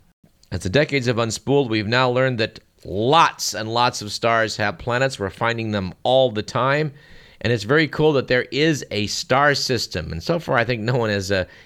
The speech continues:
invented a, a generic term for, um, the solar systems, as it were, around other stars.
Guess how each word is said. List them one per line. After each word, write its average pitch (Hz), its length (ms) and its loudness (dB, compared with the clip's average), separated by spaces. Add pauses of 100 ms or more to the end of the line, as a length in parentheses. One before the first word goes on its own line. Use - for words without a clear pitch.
invented 104 540 -2
a, - 20 -4
a - 40 -4
generic 104 480 0
term 95 420 0 (360)
for, 98 340 2
um, 87 340 -2 (640)
the 104 80 2
solar 107 340 2
systems, 107 760 -4 (640)
as 90 220 -2
it 85 140 -4
were, 101 260 0
around 90 240 -2
other 85 220 -4
stars. 101 720 -2